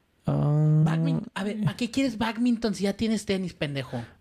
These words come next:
Speaker 1: Pero es que creo que ahora ya no vas a jugar tenis, vas a jugar badminton. Vo-, mira, voleibol, boliche,
Speaker 2: Ujú.
Speaker 1: bad-, tenis, badminton y fútbol.
Speaker 2: Verga.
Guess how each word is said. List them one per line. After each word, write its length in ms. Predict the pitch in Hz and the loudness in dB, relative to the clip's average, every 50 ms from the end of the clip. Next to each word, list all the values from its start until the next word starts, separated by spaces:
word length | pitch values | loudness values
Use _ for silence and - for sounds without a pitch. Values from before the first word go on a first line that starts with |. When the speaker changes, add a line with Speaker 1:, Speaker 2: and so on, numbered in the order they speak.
| _ _ | _ _
Speaker 1:
Pero 180 | - 170 165 170 | 0 2 2 2
es 100 | 160 - | 0 0
que 140 | 208 202 | -2 0
creo 200 | 175 190 196 190 | 0 0 0 0
que 240 | - 202 202 202 - - | 0 0 0 0 0 0
ahora 300 | 156 156 165 175 185 190 | 0 0 0 0 0 0
ya 120 | 180 180 | 0 0
no 120 | 175 180 185 | 0 0 0
vas 120 | 185 175 | 0 0
a 40 | 185 | -2
jugar 180 | 170 185 180 165 | -2 -2 -4 -2
tenis, 280 | - 180 190 196 185 147 | -2 -2 0 0 0 0
vas 120 | 151 147 | 0 -2
a 40 | 143 | -2
jugar 260 | - 170 165 160 151 | -2 -2 -2 -2 0
badminton. 600 | 165 170 185 202 202 190 165 135 - 127 123 120 - _ _ _ _ _ _ _ _ _ _ - | 0 0 0 0 0 0 0 0 -2 -2 -2 -4 -6 _ _ _ _ _ _ _ _ _ _ 0
Vo-, 280 | 131 139 143 147 156 - | 2 2 2 2 0 0
mira, 180 | 151 143 139 | 0 -2 -2
voleibol, 640 | 127 127 143 165 180 190 214 208 196 214 220 220 214 | 0 0 0 0 0 -2 -4 -4 -2 0 0 0 0
boliche, 800 | 180 151 143 143 135 143 160 185 190 - - - 220 220 220 226 - _ _ _ _ _ _ _ | -2 -2 0 0 0 0 0 -2 -2 -6 -2 -2 0 0 0 -2 -4 _ _ _ _ _ _ _
Speaker 2:
Ujú. 120 | - 131 117 123 | -2 0 2 2
Speaker 1:
bad-, 400 | 139 160 147 156 170 185 185 180 | 2 2 2 2 2 0 0 0
tenis, 800 | - 160 170 185 196 202 214 220 220 226 226 226 214 - - - | 0 0 0 0 0 0 0 0 2 2 2 2 0 -2 -10 -8
badminton 1080 | 143 143 147 160 175 185 202 208 220 220 220 214 - - 220 220 226 226 220 214 - _ _ _ _ _ _ _ _ _ _ | -4 -2 0 0 0 -2 -2 -4 -4 -4 -4 -4 -2 -2 0 0 2 0 -2 -2 -6 _ _ _ _ _ _ _ _ _ _
y 100 | - 139 | -4 -2
fútbol. 480 | - 147 147 131 127 127 123 117 113 - _ _ _ _ _ _ _ _ _ _ _ _ _ _ _ _ _ | 0 -2 -2 0 0 -2 0 -2 -4 -8 _ _ _ _ _ _ _ _ _ _ _ _ _ _ _ _ _
Speaker 2:
Verga. 560 | - - 135 139 139 139 143 127 120 117 - | -6 -2 0 0 2 0 -2 -4 -6 -8 -8